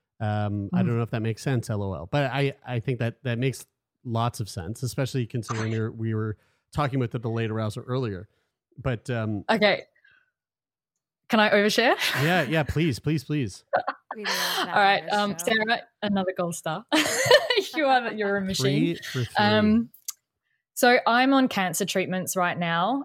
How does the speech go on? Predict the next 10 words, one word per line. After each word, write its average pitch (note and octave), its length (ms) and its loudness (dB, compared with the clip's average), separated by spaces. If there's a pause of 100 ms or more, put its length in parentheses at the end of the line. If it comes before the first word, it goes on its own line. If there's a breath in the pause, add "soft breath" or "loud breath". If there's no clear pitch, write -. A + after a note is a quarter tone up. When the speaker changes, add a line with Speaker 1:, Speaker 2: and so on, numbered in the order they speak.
Speaker 2:
and F3+ 420 0
I F#3 200 2
have F3 200 -2
a F3+ 60 0
delayed E3+ 400 -2
arousal E3+ 480 -2
response. E3 760 -6
And F#3 160 0
I F#3 200 2
have F3 300 -4